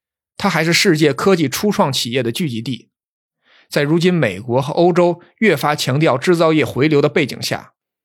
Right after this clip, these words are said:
伦敦的高附加值服务业，包括法律、咨询、代码和高等教育，仍然不失为一种提振增长、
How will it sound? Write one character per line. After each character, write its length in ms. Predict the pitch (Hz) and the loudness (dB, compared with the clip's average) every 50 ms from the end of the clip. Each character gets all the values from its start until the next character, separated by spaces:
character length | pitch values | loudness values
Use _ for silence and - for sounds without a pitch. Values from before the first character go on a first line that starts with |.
| _ _ | _ _
伦 240 | - 127 143 160 196 | -4 0 2 4 6
敦 120 | 208 214 | 6 6
的 120 | 202 185 151 | 6 4 4
高 200 | - 202 208 226 | 4 2 2 2
附 160 | 214 - 175 | 0 0 0
加 200 | 160 156 147 160 | 0 0 0 0
值 160 | - 123 127 | -2 -4 -4
服 180 | 127 - 127 120 | -4 -4 -8 -6
务 120 | 139 151 | -4 -2
业， 260 | 147 135 107 90 - _ _ _ _ _ _ _ _ | -2 -2 -2 -4 -6 _ _ _ _ _ _ _ _
包 140 | 123 127 | -4 -2
括 100 | 127 151 | -2 -2
法 260 | 127 - - - 92 117 | -2 -2 -4 -4 -2 -2
律、 320 | 147 143 113 92 - _ _ _ _ _ _ - | -2 -2 -2 -4 -8 _ _ _ _ _ _ -2
咨 140 | - 185 | -2 0
询、 320 | 175 - 127 110 120 135 139 - _ _ _ _ _ _ _ | 0 0 -2 -2 -4 -4 -6 -8 _ _ _ _ _ _ _
代 160 | 208 175 147 | -2 -2 -2
码 240 | 120 85 64 - - _ _ | -4 -6 -8 -10 -16 _ _
和 120 | - 139 | -8 -4
高 180 | 131 185 202 190 | 0 2 2 2
等 100 | 147 117 | 0 0
教 240 | - 196 175 123 107 | 0 0 0 0 -2
育， 180 | 101 90 - _ _ _ _ _ _ _ | -4 -10 -16 _ _ _ _ _ _ _
仍 240 | - 117 127 151 190 | -6 -2 2 2 4
然 180 | 202 160 147 151 | 4 2 0 -2
不 120 | - 156 | -4 -4
失 180 | 131 - - 151 | -2 0 0 2
为 120 | 135 139 | 2 2
一 120 | 139 135 131 | 0 0 -2
种 140 | 120 101 | -4 -8
提 200 | 98 - - - | -10 -10 -6 -4
振 180 | 135 156 165 139 | -2 0 0 0
增 220 | 127 - 175 175 | 0 0 0 0
长、 280 | 151 143 82 85 - | 0 -2 -4 -6 -16